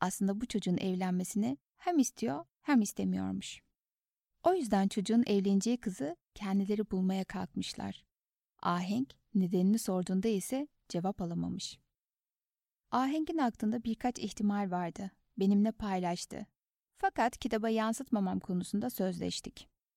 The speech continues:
Ahenk rahatlamıştı aslında. Çünkü yaşadığı mükemmel değildi ve bu ona iyi gelmişti.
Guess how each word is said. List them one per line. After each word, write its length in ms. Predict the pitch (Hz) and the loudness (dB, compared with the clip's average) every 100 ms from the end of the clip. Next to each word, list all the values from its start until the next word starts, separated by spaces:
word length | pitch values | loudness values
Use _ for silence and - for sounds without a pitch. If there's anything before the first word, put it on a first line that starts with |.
| _ _ _ _ | _ _ _ _
Ahenk 460 | 220 214 226 240 226 | -2 2 2 0 0
rahatlamıştı 600 | 208 202 208 208 - - | 0 0 0 0 0 -2
aslında. 540 | 180 - 175 175 185 - _ _ | -2 -2 -2 0 -4 -8 _ _
Çünkü 260 | - 285 240 | -4 0 2
yaşadığı 500 | 226 226 240 233 233 | 2 2 0 4 4
mükemmel 680 | 226 - 240 226 233 226 202 | 4 2 2 4 2 0 2
değildi 480 | 220 202 180 190 - _ _ _ _ 196 | 0 0 -4 -6 -8 _ _ _ _ 0
ve 160 | 196 | 2
bu 80 | 233 | 4
ona 260 | 214 196 254 | 4 4 2
iyi 240 | 190 190 | 2 0
gelmişti. 720 | 185 180 180 180 - - | -2 -2 -2 -2 -6 -6